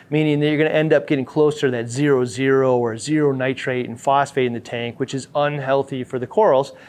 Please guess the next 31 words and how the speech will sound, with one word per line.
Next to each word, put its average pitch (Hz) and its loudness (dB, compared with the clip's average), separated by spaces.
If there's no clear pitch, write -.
So 170 2
the 165 2
best 190 -2
systems 156 0
actually 151 4
acknowledge 143 2
that 123 0
to 127 -4
be 117 -6
the 110 -6
case 160 0
and 143 -4
then 139 -2
address 160 0
it 127 0
with 143 -4
the 156 2
heavy 143 0
in, 139 0
heavy 135 0
out, 139 4
meaning 147 0
Red 151 2
Sea's 160 0
N 151 4
O 147 2
three 143 -2
P 135 0
O 127 4
four 131 2
X 180 2